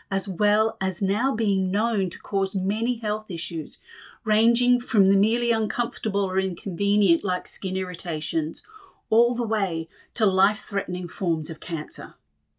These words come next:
We're going to look at three of these developments that together make up the majority of environmental pollution that is being produced today,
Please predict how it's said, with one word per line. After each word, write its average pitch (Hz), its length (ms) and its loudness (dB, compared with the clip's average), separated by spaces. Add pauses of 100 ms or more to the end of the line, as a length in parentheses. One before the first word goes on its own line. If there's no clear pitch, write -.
(840)
We're 233 300 2
going 262 260 8
to 254 160 0
look 196 240 2
at - 120 -6
three 247 540 -2
of 196 140 -2
these 196 240 4
developments 170 760 -2 (420)
that - 240 0
together 214 560 2
make 208 440 2
up 247 260 0
the 180 100 0
majority 240 1040 0 (360)
of 180 160 -2
environmental 190 840 2
pollution 170 720 -6 (260)
that 190 140 0
is 185 140 2
being 175 240 0
produced 160 440 -4
today, 147 520 -6